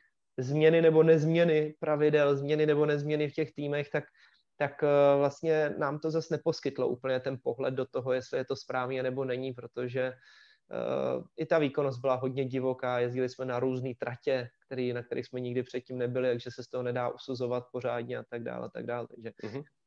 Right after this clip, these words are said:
Speaker 1: ten rok je zvláštní a právě doufám,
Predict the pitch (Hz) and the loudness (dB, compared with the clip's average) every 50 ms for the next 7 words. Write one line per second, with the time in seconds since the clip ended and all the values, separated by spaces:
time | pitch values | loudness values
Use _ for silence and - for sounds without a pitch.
0 | _ _ _ - 151 165 160 156 - 180 160 143 143 139 143 143 - - 156 156 | _ _ _ 2 4 6 6 6 6 4 4 6 4 4 4 2 0 0 2 2
1 | 147 143 139 - _ - _ _ 139 139 139 143 147 143 135 139 139 - 151 151 | 2 2 0 -4 _ -20 _ _ 0 2 2 2 2 2 2 0 0 0 0 2
2 | 151 151 | 2 0